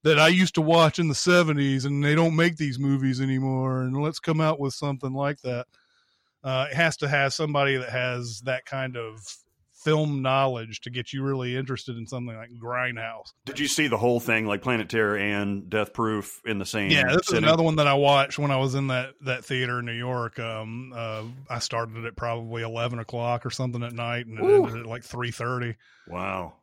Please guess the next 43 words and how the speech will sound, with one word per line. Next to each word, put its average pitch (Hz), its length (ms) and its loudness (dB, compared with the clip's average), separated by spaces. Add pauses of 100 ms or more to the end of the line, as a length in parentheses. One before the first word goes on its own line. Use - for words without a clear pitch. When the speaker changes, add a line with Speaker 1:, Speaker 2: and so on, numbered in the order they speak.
Speaker 1:
Um, 120 360 -2
or 120 60 2
Speaker 3:
Ooh. 120 40 2
Speaker 1:
whatever 117 400 -2
it 120 40 -14
was. 117 560 -2
And, 123 300 -2
uh, 113 320 -2 (580)
and, 120 260 -6
uh, 113 100 -6
yeah, 120 280 0
I 117 40 0
wa-, 139 260 0
I, 143 240 2
I - 60 -4
remember 156 360 2
watching 143 480 4
it, 131 140 -4 (380)
and 160 80 -4
there 165 60 2
were 156 80 -2
people 151 360 2
from 135 120 0
the 127 100 -2
theater 147 340 2
who 131 80 0
came 131 260 0
in 123 80 0
to 120 60 -4
start 120 280 -2
watching 117 400 -6
it, 123 160 -8
and 120 160 -8
they 120 60 -6
were 120 80 -6
watching 120 300 -4
the 113 60 -8
Planet 131 340 -4
Terror 151 360 4
thing, 117 280 -4
and 117 100 -6
they're 117 100 -6
like 113 180 -6